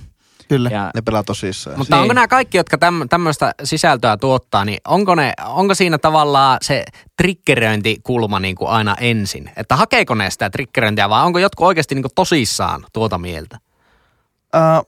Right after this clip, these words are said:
Speaker 1: mä väittäisin, että se on se triggeröintikulma, koska tänä päivänä kuitenkin some on niin täynnä kaikkea sisältöä,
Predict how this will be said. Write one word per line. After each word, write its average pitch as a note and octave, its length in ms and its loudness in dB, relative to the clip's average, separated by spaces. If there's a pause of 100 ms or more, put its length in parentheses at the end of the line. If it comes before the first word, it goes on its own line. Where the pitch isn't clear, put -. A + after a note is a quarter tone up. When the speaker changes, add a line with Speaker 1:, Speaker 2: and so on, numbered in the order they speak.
(440)
Speaker 1:
mä A3 220 4
väittäisin, E3 380 0
että B2+ 120 -4
se D3 60 0
on C#3+ 80 2
se C#3 80 -2
triggeröintikulma, C3 800 -2
koska C3+ 220 -2
tänä F#3 220 2
päivänä C#3 340 -2
kuitenkin D3 260 -4
some F3 280 2
on C#3 140 2
niin D#3+ 260 0
täynnä C3+ 380 0
kaikkea C3 480 0
sisältöä, B2+ 600 0